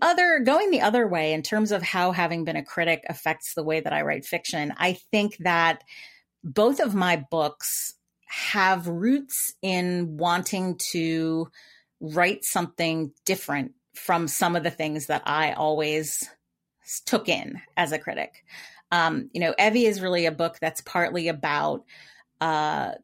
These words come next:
the dangers of the sort of,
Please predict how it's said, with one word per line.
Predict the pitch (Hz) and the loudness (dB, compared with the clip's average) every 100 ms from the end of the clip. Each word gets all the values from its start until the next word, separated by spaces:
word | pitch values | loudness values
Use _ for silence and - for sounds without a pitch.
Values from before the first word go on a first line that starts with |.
| - | -6
the | 180 143 - | -6 -6 -4
dangers | 185 180 180 170 165 160 160 - | -2 0 0 0 2 2 0 -2
of | 160 156 | -6 -4
the | 165 | -4
sort | - - 151 143 | -4 -4 -4 -2
of, | 147 143 - | -4 -4 -10